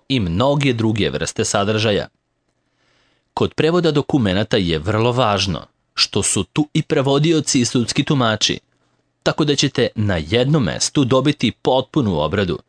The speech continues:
odnosno dokument koji možete da koristite u praksi.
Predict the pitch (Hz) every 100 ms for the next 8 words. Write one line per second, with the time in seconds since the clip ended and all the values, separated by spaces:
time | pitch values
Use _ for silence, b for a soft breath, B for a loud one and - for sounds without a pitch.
0 | _ _ _ _ 120 110 110 - 98 95
1 | - 107 87 64 85 - 147 143 127 139
2 | 151 156 143 - 90 82 - 85 80 78
3 | 131 117 - -